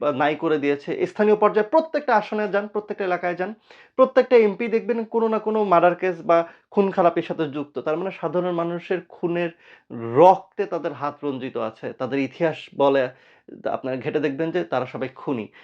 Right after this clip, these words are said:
তো তারা হচ্ছে বাংলাদেশের আইন প্রণ-, প্রণয়নকারী, তারা বাংলাদেশের, আহ, জনপ্রতিনিধি। তো তাদের আসল রূপ হচ্ছে এই রকম। অথচ বাংলাদেশের আসল থেলাপতি যারা, এই যে হা-, হাসনাত,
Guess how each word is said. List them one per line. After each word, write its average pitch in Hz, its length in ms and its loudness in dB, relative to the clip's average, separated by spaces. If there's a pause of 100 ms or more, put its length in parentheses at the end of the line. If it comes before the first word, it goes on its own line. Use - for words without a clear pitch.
(160)
তো 190 60 -4
তারা 226 280 2
হচ্ছে 240 200 -4
বাংলাদেশের 190 580 -4
আইন 151 220 -4
প্রণ-, 135 440 -8
প্রণয়নকারী, 120 600 -2
তারা 190 260 0
বাংলাদেশের, 170 760 -2 (340)
আহ, 139 120 -2
জনপ্রতিনিধি। 160 1120 0 (340)
তো 175 80 -4
তাদের 175 320 2
আসল 180 280 0
রূপ 180 260 2
হচ্ছে 214 260 -4 (100)
এই 135 180 -4
রকম। 113 400 -6 (380)
অথচ 151 200 0
বাংলাদেশের 175 560 4
আসল 185 300 0
থেলাপতি 185 540 0
যারা, 175 320 0 (300)
এই 135 80 -2
যে 147 180 2
হা-, 139 280 -4
হাসনাত, 135 580 -2